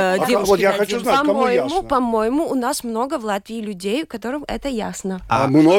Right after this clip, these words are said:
Speaker 1: Русским
Speaker 2: которым
Speaker 1: больше,
Speaker 2: не ясно.
Speaker 1: что русским больше
Speaker 4: А ру-,
Speaker 1: нету, нету,
Speaker 4: М.
Speaker 1: нету.
Speaker 4: А
Speaker 1: Но я ск-, я
Speaker 3: Что
Speaker 1: хотела
Speaker 3: русских больше, извините?
Speaker 1: что и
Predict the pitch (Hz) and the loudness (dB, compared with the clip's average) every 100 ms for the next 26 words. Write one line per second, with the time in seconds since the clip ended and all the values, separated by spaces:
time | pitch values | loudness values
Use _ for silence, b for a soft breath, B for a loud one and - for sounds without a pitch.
0 | 226 214 175 175 190 220 254 160 135 269 | 4 0 -2 -2 -2 -2 -2 -2 -2 -6
1 | 226 220 311 269 254 359 339 b - 294 | -8 -6 -8 -6 -8 -8 -10 b 0 2
2 | 311 320 302 - 320 - _ 240 247 240 | 2 0 -4 -4 -6 -6 _ -6 -4 -4
3 | 220 240 202 240 247 214 220 208 B 247 | -4 -6 -4 2 4 4 0 -2 B 2
4 | 330 330 - - - 247 233 240 285 330 | 4 2 0 -8 -2 -2 0 0 2 0
5 | - 277 220 226 214 220 185 190 175 175 | -4 -6 -2 -2 -2 -6 -6 -8 -8 -12
6 | 156 _ _ - - 233 - 233 220 | -16 _ _ -12 0 0 0 -2 -4